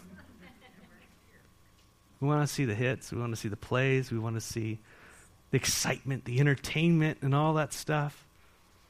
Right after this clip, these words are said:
And I'm just saying, I get drawn into, right? I'm not, I'm not doing the legalism thing. But there's endorsements by these players. Why do they have the endorsements? What are they selling? Look at the commercials.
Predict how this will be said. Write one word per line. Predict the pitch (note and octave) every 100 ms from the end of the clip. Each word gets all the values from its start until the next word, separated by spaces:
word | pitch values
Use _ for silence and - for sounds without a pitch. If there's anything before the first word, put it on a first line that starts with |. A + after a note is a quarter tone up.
| _ _ _ _ _ _ _ - _ _ C3
And |
I'm | F3+ F#3
just | F3 -
saying, | F#3 C#3+
I | C#3
get | D3 C#3
drawn | E3 D#3+ D#3
into, | D3 C#3 A#2+
right? | C3 C#3+
I'm |
not, | E3+ E3+ -
I'm | E3
not | E3 E3
doing | D#3 F#3
the |
legalism | F3 F#3 E3 E3 C#3 C3+
thing. | - C#3 A#2+ - - - - - - _ _ _ _ _ _ _ _ _ _ -
But | F3
there's | F#3 D#3 - - _ _ _ _ _ _ -
endorsements | F3 D3 G3 G#3+ - F3+ -
by | F3 E3
these | D#3+ -
players. | - F3 D3+
Why | C#3 F3+
do | F#3+
they | F3+
have | F3 D#3+
the | D#3+
endorsements? | C#3 C3+ - A2+ - - - _ _ _ _ _ _ _
What | - G3
are |
they | G3+
selling? | - F#3 F3+ A#2 - - _ _ _ _ _ _ _ _ _ _ - _ F#3+
Look | G#3
at |
the | A3+
commercials. | - G#3 G#3 G#3 E3 A2+